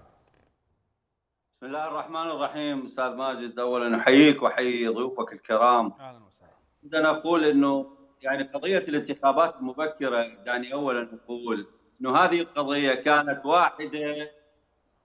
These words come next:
Speaker 1: من أهم المطالب لثورة تشرين.
Speaker 2: نعم.
Speaker 1: ثورة تشرين، ثوار هؤلاء الشباب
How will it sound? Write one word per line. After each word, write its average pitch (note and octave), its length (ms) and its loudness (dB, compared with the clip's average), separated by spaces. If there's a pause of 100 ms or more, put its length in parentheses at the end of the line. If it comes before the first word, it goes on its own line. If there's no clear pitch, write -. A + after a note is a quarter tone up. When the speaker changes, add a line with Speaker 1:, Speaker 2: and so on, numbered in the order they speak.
(260)
Speaker 1:
من D3+ 140 -2
أهم F#3 440 0
المطالب E3+ 800 0
لثورة C#3+ 320 -8
تشرين. - 520 -18 (140)
Speaker 2:
نعم. G2+ 180 -18 (200)
Speaker 1:
ثورة E3 300 -4 (120)
تشرين، D3 640 -8 (120)
ثوار D3+ 500 -4
هؤلاء C#3+ 360 -2
الشباب C3 680 -4